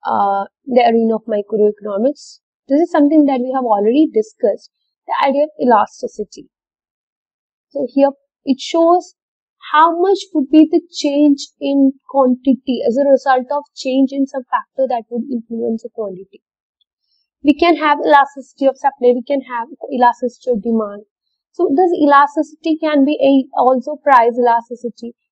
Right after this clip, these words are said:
something called income elasticity would be there, something called cross elasticity would be there. It all depends upon the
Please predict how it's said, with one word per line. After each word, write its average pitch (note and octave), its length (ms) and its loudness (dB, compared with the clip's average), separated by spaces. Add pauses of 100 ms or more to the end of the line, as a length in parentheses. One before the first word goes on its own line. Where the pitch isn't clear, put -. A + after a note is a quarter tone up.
(180)
something C4+ 400 0
called A#3+ 340 4
income C4+ 400 4
elasticity A3+ 640 -2
would A3+ 180 -6
be A3+ 160 -4
there, A3+ 200 -2 (260)
something C#4+ 420 0
called A#3+ 240 0
cross A#3+ 320 2
elasticity A#3 600 -2
would A3+ 180 -8
be A#3 160 -6
there. B3 160 -4 (160)
It D#4 160 -6
all F4 320 4
depends F4 460 -2
upon D#4+ 380 0 (520)
the G4+ 180 2